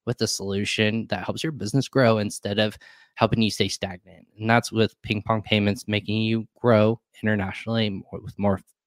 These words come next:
efficiency and effective, uh, measures as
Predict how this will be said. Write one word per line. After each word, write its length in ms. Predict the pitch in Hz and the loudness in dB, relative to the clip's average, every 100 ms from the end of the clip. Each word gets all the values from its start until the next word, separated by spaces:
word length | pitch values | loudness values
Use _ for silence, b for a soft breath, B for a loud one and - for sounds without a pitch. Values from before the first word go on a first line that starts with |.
| _ | _
efficiency 520 | 147 - 135 - 139 | 2 4 0 -2 -2
and 80 | 127 | -2
effective, 580 | 107 117 113 107 107 - B B B - | -2 -2 0 -2 -6 -8 B B B 0
uh, 200 | 107 98 | 2 4
measures 540 | 98 98 95 95 - | 2 0 -2 -6 -6
as 200 | 98 98 | -8 -8